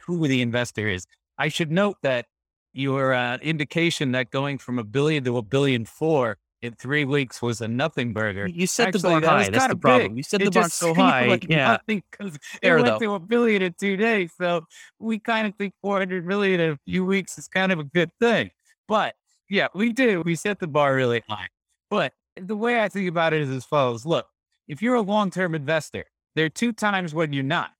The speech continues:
Speaker 1: The time you buy it and the time you sell it.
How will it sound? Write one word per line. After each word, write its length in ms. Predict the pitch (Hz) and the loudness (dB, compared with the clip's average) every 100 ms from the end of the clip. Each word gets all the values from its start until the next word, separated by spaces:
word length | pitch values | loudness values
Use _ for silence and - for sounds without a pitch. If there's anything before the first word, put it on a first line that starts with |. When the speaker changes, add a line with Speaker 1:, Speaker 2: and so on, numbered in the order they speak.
| _ _ _ - | _ _ _ -10
Speaker 1:
The 80 | |
time 300 | 143 202 190 | -4 0 2
you 120 | 180 151 | 2 2
buy 340 | 143 170 220 | 2 2 2
it 120 | 220 | 0
and 100 | 175 | -2
the 80 | 156 | -4
time 300 | - 180 151 | -2 0 0
you 80 | 143 | -4
sell 360 | - 180 160 | -2 0 0
it. 60 | 104 | -2